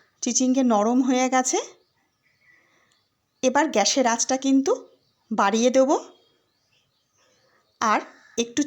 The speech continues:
চিনি দিয়ে দেবো। যারা চিনি খান না, দেবেন না। দেব একটুখানি সাদা তিল,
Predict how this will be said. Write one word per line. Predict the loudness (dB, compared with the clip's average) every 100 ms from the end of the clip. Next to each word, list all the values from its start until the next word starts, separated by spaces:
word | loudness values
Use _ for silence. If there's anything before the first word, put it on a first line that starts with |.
| 0
চিনি | 4 4 2
দিয়ে | 0 -2
দেবো। | -6 -12 -18 _ _ -18 -4
যারা | 0 2 4
চিনি | 2 2
খান | 2 2
না, | 4 4
দেবেন | 2 4 4
না। | 2 -4 -18 _ _ _ _ -8
দেব | 0 2 2 0 -2 -18 _ _ _ _ _ _ _ _ _ _ _ _ -4
একটুখানি | -4 -2 -2 0 0 -2 -6 -8 -4
সাদা | -2 0 0 0
তিল, | -2 -2